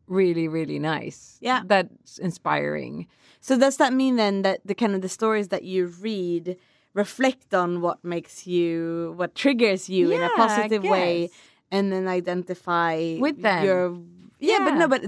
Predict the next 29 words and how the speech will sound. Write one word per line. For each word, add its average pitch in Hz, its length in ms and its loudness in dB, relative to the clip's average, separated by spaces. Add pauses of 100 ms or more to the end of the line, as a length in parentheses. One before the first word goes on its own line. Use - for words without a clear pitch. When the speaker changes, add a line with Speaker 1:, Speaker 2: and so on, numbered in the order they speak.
Speaker 2:
then 233 260 4
through 240 300 -2
that 196 180 2
identify 180 600 -2
some 180 220 -4
of 170 140 -6
your 180 460 0
Speaker 1:
Values, 254 520 0
yeah. 185 360 4
Speaker 2:
values. - 400 -10 (220)
Yeah. 220 200 4
Speaker 1:
So 233 60 4
it's, 220 160 -2
it's 233 200 0
like, 202 280 0
I'm 185 280 -2
thinking 196 320 -8
of 160 140 -4
one 175 180 -2
of 165 420 -8
the 165 140 -10 (640)
movies 202 360 0
that 165 180 -2
I 160 60 2
really 165 400 0
liked. 143 500 -2
Uh, 156 280 0
well, 170 200 0
I've 160 180 -4